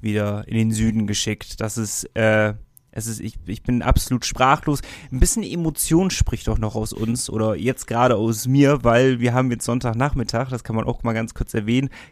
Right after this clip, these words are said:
ganz frische Eindrücke vom Spiel. Das Spiel ist, glaub ich, nicht mal eine Stunde, äh, vorbei und, und wir sitzen jetzt schon zusammen. Ich freu mich da drauf,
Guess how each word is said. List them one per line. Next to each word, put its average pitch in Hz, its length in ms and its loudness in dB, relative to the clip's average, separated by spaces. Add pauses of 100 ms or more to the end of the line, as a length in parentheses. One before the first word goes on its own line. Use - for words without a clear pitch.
ganz 170 300 2
frische 151 320 -2
Eindrücke 117 480 -2
vom 113 200 -4
Spiel. 123 280 0
Das 113 100 2
Spiel - 160 -6
ist, 120 120 0
glaub 120 100 2
ich, 123 80 4
nicht 120 100 0
mal 127 80 2
eine 113 140 2
Stunde, 123 680 2
äh, 113 160 0
vorbei 117 560 2 (340)
und, 120 300 2
und 120 160 -2
wir 113 80 0
sitzen 127 300 -2
jetzt 123 220 0
schon 120 400 0 (180)
zusammen. 110 600 0
Ich - 120 -8
freu 139 200 6
mich 135 160 2
da 107 120 -2
drauf, 107 400 -4